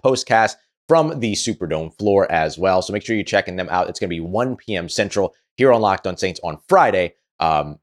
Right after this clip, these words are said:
and a-, any other Locked On N F L channel. All right, so as we take a look here next about how the New Orleans Saints offense needs to match up against this Jacksonville Jaguars defense if they want to get anything going, there's two things to know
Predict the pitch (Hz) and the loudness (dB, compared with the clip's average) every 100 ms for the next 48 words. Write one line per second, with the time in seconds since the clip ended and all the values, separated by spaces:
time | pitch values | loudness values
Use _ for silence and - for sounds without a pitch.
0 | - 113 107 98 113 120 120 110 92 76 | -2 0 0 -2 -2 0 0 0 0 -2
1 | 69 98 92 90 90 87 - 80 80 - | -4 0 0 0 -6 -6 -6 -6 -6 -4
2 | 73 69 67 - - 80 62 - 127 104 | -2 -2 -2 -6 -8 -6 -6 -2 2 2
3 | - - 180 - _ _ - 190 190 196 | 0 2 2 2 _ _ 0 2 2 -2
4 | 170 _ _ _ - - 240 262 208 - | -4 _ _ _ -14 -2 0 4 2 2
5 | 160 147 131 120 - 123 117 104 127 135 | 2 4 4 2 0 2 2 4 2 2
6 | 143 135 127 117 113 - 107 101 - 107 | 2 2 4 4 4 2 0 -2 -2 4
7 | 107 - 104 95 92 - - _ _ 92 | 4 4 -2 -2 -2 -8 -12 _ _ -4
8 | 110 113 - 117 98 98 98 - 95 87 | -2 -2 -2 -4 0 0 0 2 4 4
9 | - 101 80 101 98 - 95 85 101 90 | 0 -4 -2 -2 -4 -6 -6 -2 2 2
10 | - 82 85 90 85 82 85 85 - 101 | 0 -6 -6 0 0 0 0 -2 -4 -4
11 | 120 - - 110 110 101 104 98 92 95 | -6 -6 -4 -2 -2 -2 -4 -4 -6 0
12 | 107 104 104 - 240 254 202 165 147 - | 2 2 -2 -2 -2 0 0 0 -2 -6
13 | 117 98 98 92 - | -6 -2 0 0 -2